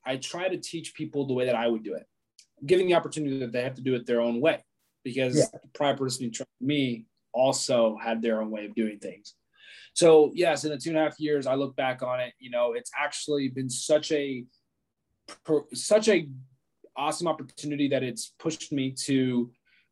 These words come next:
Speaker 1: uh, become a nurse. I want more. I want more than what I can do now. Um, and I think sometimes it happens, you know, we're in a season and our expiration date comes up. And my expiration date of becoming an E M T will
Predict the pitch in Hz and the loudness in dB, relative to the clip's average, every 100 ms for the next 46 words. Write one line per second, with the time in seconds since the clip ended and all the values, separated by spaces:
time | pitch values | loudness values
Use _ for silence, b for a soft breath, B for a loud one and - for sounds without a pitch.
0 | _ 127 123 120 120 131 127 127 117 - | _ 2 4 2 -4 -8 -6 -6 -6 -8
1 | - 143 175 190 185 - - _ _ - | -6 0 0 2 0 -2 -8 _ _ -6
2 | 139 160 160 160 156 143 135 127 127 120 | 0 2 4 4 4 2 0 -2 -8 -4
3 | 120 113 92 _ _ _ 117 117 117 117 | -4 -4 -8 _ _ _ -6 -4 -2 -2
4 | 117 110 b b b b b b _ - | -4 -6 b b b b b b _ 0
5 | 147 143 175 170 160 160 151 139 - 160 | 2 4 2 2 0 2 2 2 0 0
6 | 156 135 120 123 123 123 123 127 113 - | 0 -2 -2 -2 0 0 0 -2 -4 -6
7 | - 165 131 117 113 113 110 123 139 - | -2 0 0 2 2 0 4 4 4 0
8 | 147 143 151 143 120 107 - 110 110 - | 0 2 2 0 0 -2 -6 -8 -6 -6
9 | _ _ _ _ _ _ - 120 131 131 | _ _ _ _ _ _ 0 4 4 2
10 | 143 143 143 131 127 123 120 - 113 113 | 0 2 2 2 0 0 0 -2 -8 -10
11 | 123 117 117 113 113 107 156 135 117 113 | -4 -2 0 2 2 2 6 8 6 4
12 | - 117 | -4 -6